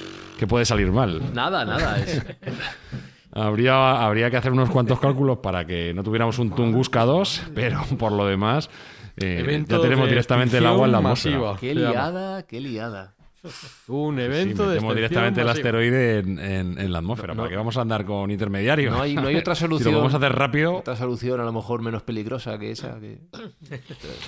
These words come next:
Speaker 1: Sí, hay otras soluciones. Eh, esta lo ha traído un poco por espectacular, pero hay otras soluciones que están más cercanas y que, en principio,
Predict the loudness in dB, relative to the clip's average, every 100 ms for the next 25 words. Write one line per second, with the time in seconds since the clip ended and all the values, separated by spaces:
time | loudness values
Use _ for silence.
0 | -10 -2 2 2 2 2 0 -2 -4 -4
1 | -6 -6 -8 -14 -12 -6 -4 -4 -6 -6
2 | -6 -2 -2 -2 -4 -4 -6 -8 -8 -6
3 | -2 -4 -4 -6 -6 -8 -8 -8 -8 -10
4 | -10 -8 -8 -8 -10 -8 -8 -8 -10 -12
5 | -12 -10 -12 -16 -16 -10 -10 -8 -4 -2
6 | -4